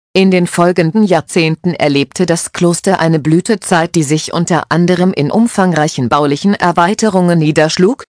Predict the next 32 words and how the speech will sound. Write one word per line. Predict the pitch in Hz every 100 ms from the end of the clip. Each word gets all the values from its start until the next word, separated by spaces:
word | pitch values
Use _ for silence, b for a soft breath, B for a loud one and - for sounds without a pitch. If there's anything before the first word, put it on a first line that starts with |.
| _
an | 180 185
die | 170 175
heute | 202 - 196
allerdings | 147 151 135 135 139 -
nur | 175 214
noch | 190 -
der | 190 147
barocke | 165 156 147 139
Gebäudeteil | 135 135 131 143 151 190 185
am | 185 190
Blockhammer | 175 156 - 170 156
erinnert, | 160 - 180 170 131 - - _ -
der | 170 170
um | 175 170
siebzehnhundert | 226 - 240 226 220 208 202 - -
in | 160 156
entstand. | 156 - 151 131 120 117 - _ -
Während | 180 180 160 156
der | 156
Franzosenzeit | - 202 208 233 208 170 175 - 208 190 165
wurde | 175 180
das | 175 165 -
Kloster | - 175 - 165
achtzehnhundertzwei | 143 - - - 202 196 196 208 - - 160 160
säkularisiert | 151 143 160 147 131 139 139 190 262 -
und | 151 165
die |
Klostergebäude | 147 180 170 - 196 151 135 139 135 147
gingen | 156 160 165
in | - 143
Privatbesitz | - 156 143 165 - 165 147 151 - -
über. | 139 123 123